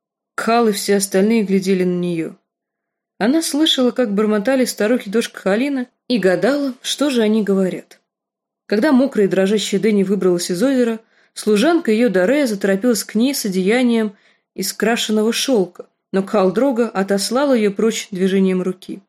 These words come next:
Он с одобрением глядел на сдувавшееся чрево и налившиеся груди жены, и Дэнни заметила, как напряглась его мужественность под штанами из конской шкуры, закрытыми тяжелыми золотыми медальонами пояса.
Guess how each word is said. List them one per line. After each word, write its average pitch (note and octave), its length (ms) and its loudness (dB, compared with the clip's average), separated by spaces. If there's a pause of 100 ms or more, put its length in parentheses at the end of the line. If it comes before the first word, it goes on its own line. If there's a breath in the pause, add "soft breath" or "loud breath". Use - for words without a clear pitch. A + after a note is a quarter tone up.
(500)
Он C#4+ 160 2
с - 100 -4
одобрением G#3+ 640 2
глядел A#3 460 0 (120)
на G#3 120 0
сдувавшееся G3 680 0
чрево C4 500 -2 (280 soft breath)
и G3 60 0
налившиеся G3+ 640 0
груди G3 280 0
жены, F#3+ 440 0 (440)
и G3 80 0
Дэнни C#4+ 300 2
заметила, A3 680 0 (300 soft breath)
как D#4 240 -2
напряглась G#3 800 0
его G3+ 280 2
мужественность G#3 720 -2
под G3 140 -4
штанами G#3 500 0
из G3 120 -2
конской G3+ 360 -4
шкуры, - 460 -4 (380 soft breath)
закрытыми G3 680 0 (260)
тяжелыми A3 640 0 (200)
золотыми G3 480 2
медальонами F#3+ 680 2
пояса. - 600 -6